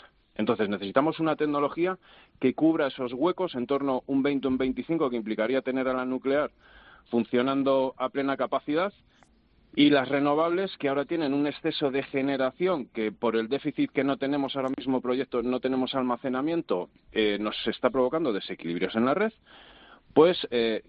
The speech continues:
quitar o desconectar de forma puntual, cosa que se puede hacer fácilmente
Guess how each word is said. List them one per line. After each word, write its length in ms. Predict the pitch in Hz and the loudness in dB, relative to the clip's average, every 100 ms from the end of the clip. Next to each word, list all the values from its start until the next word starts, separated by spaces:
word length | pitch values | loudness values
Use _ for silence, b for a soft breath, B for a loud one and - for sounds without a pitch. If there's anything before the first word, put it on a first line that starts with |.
| _ | _
quitar 480 | 120 113 143 151 143 - B B | -2 2 4 4 0 -16 B B
o 220 | 151 147 | 2 4
desconectar 720 | 120 113 - 135 131 - 147 | 2 -2 -2 0 0 -2 -2
de 100 | 117 | -2
forma 300 | - 143 135 | -2 -2 0
puntual, 480 | 120 131 120 147 139 | -2 -4 0 0 0
cosa 240 | 117 127 | -4 -6
que 80 | 117 | -4
se 140 | 117 113 | -4 0
puede 180 | 120 | 0
hacer 180 | 113 120 | 0 -2
fácilmente 720 | - 117 120 117 170 135 85 | -6 -4 -2 0 0 0 -4